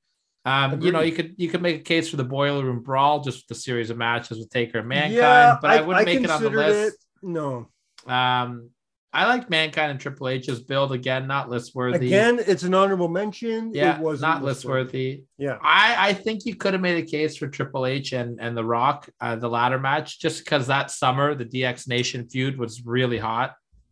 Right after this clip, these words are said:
Speaker 2: If I did the I C title matches, that was gonna be high on the list. Um, as far as storylines, it, it, it just wasn't gonna cut the mustard.
Speaker 1: I think, um, I would have put Punk and Cena on my list of the summer
Speaker 2: Okay.
Speaker 1: of Punk.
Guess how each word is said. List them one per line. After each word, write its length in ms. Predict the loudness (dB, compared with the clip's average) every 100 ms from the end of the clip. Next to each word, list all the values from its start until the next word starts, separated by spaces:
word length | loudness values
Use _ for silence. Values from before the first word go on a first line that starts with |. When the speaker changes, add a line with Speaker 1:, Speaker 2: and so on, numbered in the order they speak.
| _
Speaker 2:
If 220 | -4 0
I 160 | 2 4
did 220 | 4 2
the 180 | 2 2
I 160 | 2 2
C 180 | -4
title 320 | -4 -2 0 -2
matches, 440 | -4 -4 -6 -4
that 160 | -4 -4
was 100 | -6
gonna 140 | -4
be 80 | -4
high 220 | -4 -4
on 80 | -4
the 60 | -2
list. 520 | 0 2 2 -2 -18 -12
Um, 560 | -4 -2 0 0 -2 -6
as 140 | -8 -10
far 340 | -4 0 2
as 300 | 2 2 -2 -10 -12
storylines, 840 | -6 -2 -2 0 4 4 4 0
it, 180 | -2 -4
it, 260 | -2 -4 -2
it 260 | -4 -6
just 220 | -6 -8 -4
wasn't 240 | -6 -6
gonna 140 | -8
cut 220 | -10 -14 -12
the 80 |
mustard. 340 | -12 -12 -14 -20 _ _ _ _ _
Speaker 1:
I 160 | 0 0
think, 400 | 2 -2 -4 0
um, 540 | 2 4 2 0 -8 -4
I 140 | -2
would 160 | 0 0
have 120 | -2
put 280 | -4 -6 -4
Punk 280 | -2 -2 -4
and 140 | -8
Cena 360 | -10 -8 -4 0
on 320 | 0 0 0
my 180 | 0 0
list 500 | 0 -4 -6 -16 _ _
of 120 | -14
the 80 | -12
summer 320 | -2 0 0
Speaker 2:
Okay. 100 | -2
Speaker 1:
of 60 | 0
Punk. 360 | 0 0 -4